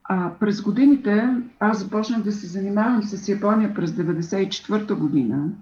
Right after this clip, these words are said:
И от деветдесет и четвърта година до сега имам, а, шест, а, такива, на български да ги нарека, специализации, въпреки че това не е точно специализация, ами е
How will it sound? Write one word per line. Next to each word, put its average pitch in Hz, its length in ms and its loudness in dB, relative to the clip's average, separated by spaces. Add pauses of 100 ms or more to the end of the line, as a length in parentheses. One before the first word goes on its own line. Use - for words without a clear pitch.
(400)
И 185 840 2 (100)
от 175 180 0
деветдесет 185 520 0
и 226 40 -6
четвърта 220 460 -2
година 185 540 0
до 170 100 -4
сега 185 640 0 (500)
имам, 220 500 4
а, 190 420 0 (220)
шест, - 720 -4
а, 175 320 0
такива, 165 600 -2 (260)
на 196 120 2
български 196 520 0
да 151 80 0
ги 151 140 0
нарека, 165 340 2
специализации, 170 920 -2
въпреки 175 380 -8
че - 140 -14
това 175 120 0
не 190 220 2
е - 120 -2
точно 165 360 -4
специализация, 180 960 0
ами 185 260 0
е 190 100 -6